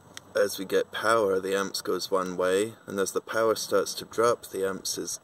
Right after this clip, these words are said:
going the other way, but it's never switching around. It's never giving it the power on the green and a ground on the gold.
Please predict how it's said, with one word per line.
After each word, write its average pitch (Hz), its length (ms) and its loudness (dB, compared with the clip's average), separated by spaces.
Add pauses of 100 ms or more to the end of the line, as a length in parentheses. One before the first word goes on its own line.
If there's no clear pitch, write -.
(240)
going 104 260 -2
the 87 140 -4
other 101 160 -4
way, 101 280 2
but 90 160 -4
it's - 180 -4
never 104 460 0 (340)
switching 107 800 -2 (340)
around. 104 640 0 (880)
It's - 140 -14
never 101 300 -2
giving 98 380 -4
it 95 120 -6
the - 80 -12
power 95 600 -6 (360)
on 92 160 -8
the 95 60 -8
green 113 480 0 (400)
and 90 120 -10
a 92 40 -6
ground 92 420 -4
on 92 120 -4
the 90 60 -8
gold. 98 380 0